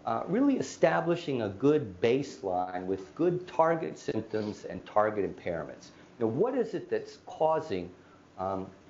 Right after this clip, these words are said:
impairment or dysfunction? We wanna be descriptive and anchor that. And, uh, I, Adrian Engold and Jane Costello at Duke used to talk about research on a string, that you can ask a kid to bisect,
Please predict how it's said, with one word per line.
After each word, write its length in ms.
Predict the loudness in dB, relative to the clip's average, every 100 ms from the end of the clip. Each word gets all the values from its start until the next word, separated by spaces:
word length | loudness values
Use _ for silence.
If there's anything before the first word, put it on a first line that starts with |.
| -6
impairment 440 | -4 0 0 2 2
or 80 | 0
dysfunction? 680 | -2 -2 -2 -2 -2 -8 -4
We 100 | 2
wanna 200 | 4 2 -2
be 120 | -4 4
descriptive 760 | 4 4 2 2 4 0 0 -14 -16 -2
and 140 | 0 2
anchor 420 | 4 4 2 0
that. 300 | 0 -4 -8 -14 -20 -20 -20 -20 -12 -4
And, 260 | -2 2
uh, 260 | 4 4 2 -4 -16 -20 -20 -20 -20 -14 -6
I, 140 | -6 -6 -10 -16 -20 -20 -10 -2
Adrian 340 | 0 2 4
Engold 320 | 4 4 2
and 100 | 0
Jane 220 | 0 0
Costello 580 | 0 -8 -4 2 4 4
at 140 | 2 0
Duke 280 | -2 -2
used 180 | -8 -12
to 60 | -10
talk 280 | -4 -4 -2
about 200 | -4 0
research 480 | -2 -2 -6 -6
on 80 | -6
a 140 | -10 -12
string, 580 | -20 -4 0 0 -2 -8 -18 -16 -8
that 120 | -2
you 100 | 0
can 160 | 4
ask 320 | 4 4 2 -6
a 60 |
kid 540 | -4 2 4 4 2 -4 -16 -20 -10
to 60 | -6
bisect, 800 | 0 2 2 0 0 0 0